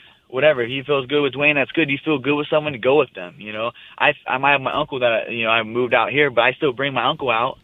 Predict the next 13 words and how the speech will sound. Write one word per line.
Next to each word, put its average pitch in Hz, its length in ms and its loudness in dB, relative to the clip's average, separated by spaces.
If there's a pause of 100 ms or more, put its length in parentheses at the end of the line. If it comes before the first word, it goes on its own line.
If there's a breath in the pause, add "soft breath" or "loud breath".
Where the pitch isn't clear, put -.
(300)
You 107 60 -16
know, 120 140 2
that's 123 280 2
who 135 120 0
I've 120 160 4
had 120 300 2
since 123 160 -10 (280)
the 117 100 -14
beginning. 113 520 0 (480 loud breath)
So 135 60 0
I 131 140 6
can 123 260 -2 (280 loud breath)
kinda 156 460 4